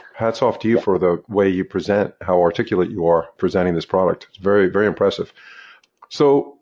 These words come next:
Speaker 1: there's other companies that are doing the same thing in this space, right? Uh, as far as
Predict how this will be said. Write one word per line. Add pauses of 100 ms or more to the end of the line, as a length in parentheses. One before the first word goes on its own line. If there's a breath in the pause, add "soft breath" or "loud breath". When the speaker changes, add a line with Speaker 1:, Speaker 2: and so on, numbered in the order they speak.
Speaker 1:
there's
other
companies
that
are
doing
the
same
thing (180)
in
this
space,
right?
Uh,
as
far
as